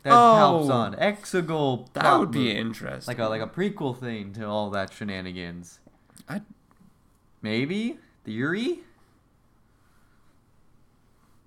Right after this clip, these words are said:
Speaker 2: During the fall of the Empire?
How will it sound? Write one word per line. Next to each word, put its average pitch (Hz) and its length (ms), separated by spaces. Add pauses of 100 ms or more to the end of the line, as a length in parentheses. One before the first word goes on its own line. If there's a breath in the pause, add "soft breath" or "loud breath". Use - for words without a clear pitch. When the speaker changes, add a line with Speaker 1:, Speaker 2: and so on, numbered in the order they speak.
(1400)
Speaker 2:
During 147 420
the 139 100
fall 131 320
of 131 120
the 131 80
Empire? 165 420